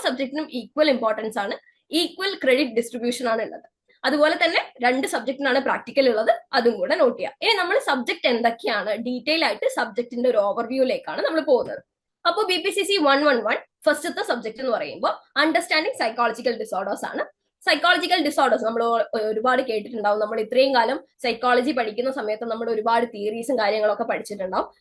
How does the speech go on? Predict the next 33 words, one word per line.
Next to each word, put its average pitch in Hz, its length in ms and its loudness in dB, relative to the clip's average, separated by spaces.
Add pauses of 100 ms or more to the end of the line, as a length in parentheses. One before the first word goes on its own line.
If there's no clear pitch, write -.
(100)
ഇനി 466 180 6
നമ്മൾ 349 180 2
കുറച്ചും 277 280 2
കൂടെ 302 400 4
in 330 100 2
depth 359 380 0
പ്രാക്ടിക്കൽ 269 580 -2
ആപ്ലിക്കേഷൻ 285 640 -2
ലെവലിലാണ് 220 580 0
നമ്മൾ 247 220 -2
ഈ 226 140 -4
ഒരു 226 80 -2
തേർഡ് 220 300 -4
ഇയറിൽ 208 240 -2 (100)
വരുന്നത്. - 300 -2 (380)
അതിൽ 370 160 2
ഫസ്റ്റ് 339 320 0
സബ്ജക്ട് 247 520 0
അണ്ടർസ്റ്റാൻഡിങ് 247 480 -2
സൈക്കോളജിക്കൽ 233 600 -2
ഡിസോർഡേഴ്സ് 214 440 -2
ആണ്. 262 220 0
രോഗങ്ങളെയും 240 460 0
സൈക്കോളജിക്കലി 311 1120 0
വരുന്ന 247 240 0
ഡിസോർഡേഴ്സിനെയും 233 680 0
ഒക്കെ 247 120 -6
പറ്റി, - 320 -8 (140)
ആ, 208 140 -4
പറ്റി 220 240 -6
പഠിക്കുന്ന 214 380 -4
ഒരു 220 80 -6
പേപ്പറാണ്. 160 460 -4